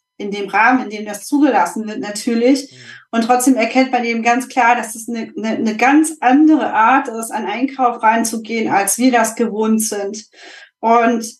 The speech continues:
Speaker 1: das ist, glaube ich, genau der Punkt, wo wir, ähm, wir die in, eher in der zweiten Lebenshälfte stehen oder eben mit Digitalität erst auch zu einem späteren Zeitpunkt als unserer Kindheit berührt wurden, dass diese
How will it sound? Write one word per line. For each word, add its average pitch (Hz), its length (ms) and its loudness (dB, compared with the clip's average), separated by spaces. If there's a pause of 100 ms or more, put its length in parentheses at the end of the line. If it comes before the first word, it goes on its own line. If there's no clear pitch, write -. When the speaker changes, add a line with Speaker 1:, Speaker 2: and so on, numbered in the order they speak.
(160)
Speaker 1:
das 262 300 2
ist, 302 140 0
glaube 254 260 2
ich, - 160 -10
genau 247 300 0
der 240 140 0
Punkt, 254 460 -6
wo 226 200 -10
wir, 214 180 -4
ähm, 202 720 -2 (200)
wir 196 420 -6
die 202 240 -6
in, - 560 -8
eher 208 260 2
in 202 100 -2
der 196 240 -2
zweiten 262 440 2
Lebenshälfte 262 760 2
stehen 247 500 2
oder 208 260 -4
eben 208 280 -4
mit 202 220 -6
Digitalität 214 960 0 (500)
erst 220 400 2
auch 214 300 2
zu - 220 -6
einem 202 180 -2
späteren 247 640 0
Zeitpunkt 240 500 0
als 208 160 -6
unserer 220 240 -8
Kindheit 277 480 2
berührt 233 380 -2
wurden, 214 400 0 (320)
dass 220 240 -2
diese 269 560 4